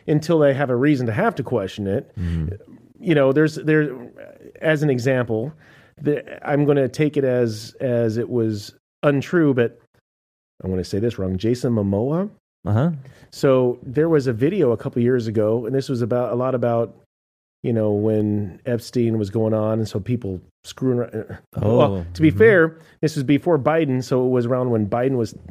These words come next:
Speaker 1: was, um, kissing and sniffing little kids all the time, and, and the Epstein thing.
Speaker 2: <laughs>
Speaker 1: And then so they have a video of Jason Momoa,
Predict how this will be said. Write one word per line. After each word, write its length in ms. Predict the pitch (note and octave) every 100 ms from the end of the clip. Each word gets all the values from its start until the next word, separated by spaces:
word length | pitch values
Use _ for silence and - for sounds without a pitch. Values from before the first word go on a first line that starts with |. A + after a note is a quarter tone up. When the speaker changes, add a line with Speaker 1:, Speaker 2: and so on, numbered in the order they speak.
| - - - -
Speaker 1:
was, 320 | B2 A2+ A2
um, 400 | A#2 A2+ G#2+ G#2+ - _
kissing 320 | - D3+ D3 B2+
and 100 | A2+
sniffing 340 | - C#3 B2+
little 180 | B2 A2
kids 300 | - C#3+ B2+
all 120 | A2+
the 100 | A2
time, 480 | A#2 A2+ A2+ A2 A2+ -
and, 560 | B2+ B2 A#2+ A#2 A2+ - -
and 260 | C3 C3
the 160 | B2 A#2+
Epstein 420 | D3 D#3 C#3+ A#2
thing. 360 | A2 A2 G#2 A2+ -
Speaker 2:
<laughs> 0 | C#3 - C#3+ - - D#3 -
Speaker 1:
And 200 | E3 D3
then 100 | D3
so 140 | C#3+ D#3
they 80 |
have 180 | D3 C#3+
a 40 | C3+
video 480 | C3 G3 F3 C3 B2
of 120 | A2+
Jason 340 | C3+ C3+ C#3
Momoa, 580 | B2 B2+ G#3 C3+ A2+ C3